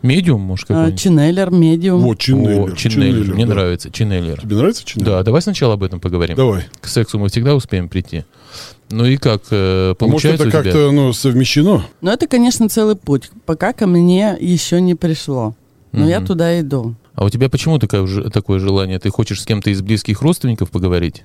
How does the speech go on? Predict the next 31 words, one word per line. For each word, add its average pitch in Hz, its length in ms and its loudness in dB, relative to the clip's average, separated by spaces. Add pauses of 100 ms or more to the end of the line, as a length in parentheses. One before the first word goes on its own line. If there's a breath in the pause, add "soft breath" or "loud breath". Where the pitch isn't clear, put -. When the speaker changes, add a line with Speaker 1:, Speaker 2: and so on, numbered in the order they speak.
(160)
Speaker 3:
Или 147 680 4
ты, 143 200 4
допустим, 110 920 -2
тебе 120 160 -6
нравится 117 280 0
какой-то 107 280 -4
секс-символ, 101 800 -2 (360)
э, - 20 -10 (120)
старых 104 400 -4
времен 110 280 0
какой-то? - 120 -14
Speaker 1:
Типа, 98 720 2 (160)
по 101 520 4
Сейлорсом 107 420 0
Прести 135 320 0
Speaker 3:
Да. - 20 0
Speaker 1:
замутить? 95 500 0 (580 loud breath)
Speaker 2:
Да 156 140 0
нет, 190 300 0
мне, 170 260 0
конечно, 170 680 0
гораздо 151 300 -2
больше 151 280 -2
интересно 147 560 -2
то, 147 160 -6
что, 135 540 -4 (300)
м, 131 580 -2
какая 151 380 0
мудрость 160 500 0
может 147 380 0
прийти, 139 680 -4